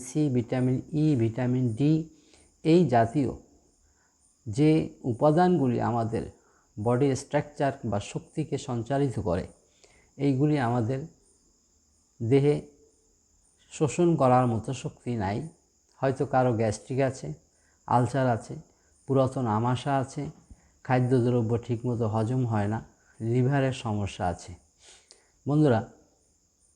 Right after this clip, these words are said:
আপনি সর্বপ্রথম যে কোনো একজন অভিজ্ঞ ডাক্তারের পরামর্শ নিয়ে আপনার শরীরে কিছু প্রয়োজনীয় পরীক্ষা করান। পরীক্ষা করানোর পরে দেখেন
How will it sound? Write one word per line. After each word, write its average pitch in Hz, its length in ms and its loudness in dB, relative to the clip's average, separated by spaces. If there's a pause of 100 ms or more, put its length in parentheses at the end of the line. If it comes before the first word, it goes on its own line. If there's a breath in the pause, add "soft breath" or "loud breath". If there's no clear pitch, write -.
(300)
আপনি 151 320 0 (500)
সর্বপ্রথম 147 640 0 (640)
যে 113 200 -2
কোনো 143 220 -2 (100)
একজন 120 240 0 (1600)
অভিজ্ঞ 135 320 2 (140)
ডাক্তারের 127 500 0
পরামর্শ 127 400 0 (160)
নিয়ে 107 160 0 (800 soft breath)
আপনার 135 380 -2
শরীরে 156 300 4 (120)
কিছু 127 160 -6 (120)
প্রয়োজনীয় 131 560 2
পরীক্ষা 123 360 -4 (640)
করান। 113 280 -2 (1200 soft breath)
পরীক্ষা 156 320 0
করানোর 135 540 2
পরে 120 200 2 (120)
দেখেন 143 280 0